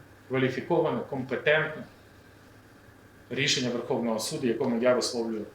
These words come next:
свою шану і повагу. І переконаний, що нам, я з великою надією сприйняв слова Зеленського про те, що він, коли він був в залі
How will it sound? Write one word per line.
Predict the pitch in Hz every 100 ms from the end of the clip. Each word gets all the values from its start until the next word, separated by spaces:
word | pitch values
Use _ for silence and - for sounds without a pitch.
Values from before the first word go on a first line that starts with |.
| - - - - -
свою | - - 127 113
шану | - 139 131 123 - - - -
і | 127
повагу. | 127 107 - - - - - - - - - - - - - - - - - - - - -
І | 156 151 151 147 - - - - - - - - - - - - - - - - - - - - - - - - - - - - -
переконаний, | 175 175 175 214 185 127 110
що | - 135 123 135
нам, | 160 180 180 - - - - - - - - - -
я | 160 202 202
з | 127 131
великою | 190 247 208 175
надією | 175 180 156 117
сприйняв | - 147 143 156 135
слова | - 147 143 151 139 - -
Зеленського | 139 135 175 196 - 143
про | - 135
те, | 175 175
що | - 147
він, | 143 147 143 -
коли | 151 139
він | 127
був | 123 113
в |
залі | 113 156 185